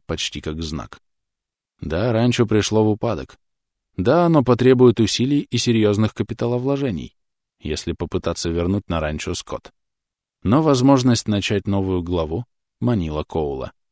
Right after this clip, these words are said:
К чему ещё он мог вернуться в этот момент? Если муза когда-нибудь снова схватит его за шиворот, он сможет писать и в Броукен Бар. Мысли вернулись к Оливии, и Коул негромко фыркнул. Если он захочет остаться на ранчо, то это будет возможно только с её согласия.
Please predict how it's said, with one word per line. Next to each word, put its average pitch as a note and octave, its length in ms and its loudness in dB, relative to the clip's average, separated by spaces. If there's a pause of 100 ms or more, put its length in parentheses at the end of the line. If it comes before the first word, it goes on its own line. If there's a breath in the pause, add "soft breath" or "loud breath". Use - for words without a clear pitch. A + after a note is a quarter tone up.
(580)
К - 60 -20
чему E3+ 280 0
ещё F#2+ 280 0
он E2+ 60 -2
мог D#2+ 220 -4
вернуться E2+ 440 -2
в D#2 40 -4
этот D#2+ 200 -8
момент? E2 460 -8 (640)
Если - 260 -6
муза F#2+ 260 -2
когда-нибудь F2 480 -2
снова G2+ 280 -2
схватит F#2 400 -4
его E2+ 200 -2
за E2 120 -4
шиворот, C3 480 -6 (240)
он C#3 180 -2
сможет B2 340 0
писать G#2+ 380 0
и B2 40 2
в G#2 100 -2
Броукен F2 480 -2
Бар. D#2+ 260 -8 (680)
Мысли D#2 280 -6
вернулись D2+ 420 -4
к - 80 -12
Оливии, F2+ 400 -4 (420)
и D#2+ 120 -6
Коул C3 340 0
негромко E2+ 520 -2
фыркнул. D2 480 -10 (840)
Если F#2+ 360 -4
он F#2 140 0
захочет F2+ 460 -2
остаться F2+ 420 -6
на E2+ 140 -2
ранчо, B2 320 -4
то E2 100 -4
это F#2+ 180 0
будет F#2+ 240 0
возможно G2 520 0
только G2+ 300 -2
с - 120 -6
её F2+ 160 -2
согласия. G2+ 640 -6